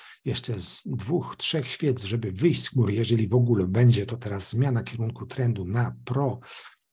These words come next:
y, wzrostowy, bo do tej pory mieliśmy taki trend prospadkowy, y, to rzeczywiście dużo łatwiejsze staje się cała interpretacja, y, cała interpretacja, y, naszego tradingu.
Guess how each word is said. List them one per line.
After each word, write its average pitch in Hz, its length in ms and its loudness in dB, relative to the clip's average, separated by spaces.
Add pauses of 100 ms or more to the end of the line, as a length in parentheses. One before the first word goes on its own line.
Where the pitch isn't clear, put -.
y, 120 160 2
wzrostowy, 113 720 2
bo 165 140 -6
do - 100 -6
tej 107 160 -8
pory 95 220 -8
mieliśmy 80 340 -12
taki - 240 -16
trend - 340 -8
prospadkowy, 170 720 -4 (500)
y, 107 400 -2
to 139 280 -2
rzeczywiście 123 680 -2 (520)
dużo 180 500 2
łatwiejsze 156 680 0
staje 147 500 -2
się 135 160 -4
cała 120 360 -4
interpretacja, 104 1040 -4 (520)
y, 92 540 -4
cała 123 300 0
interpretacja, 117 1080 -6 (120)
y, 90 460 -6
naszego 95 560 -8 (500)
tradingu. 135 560 2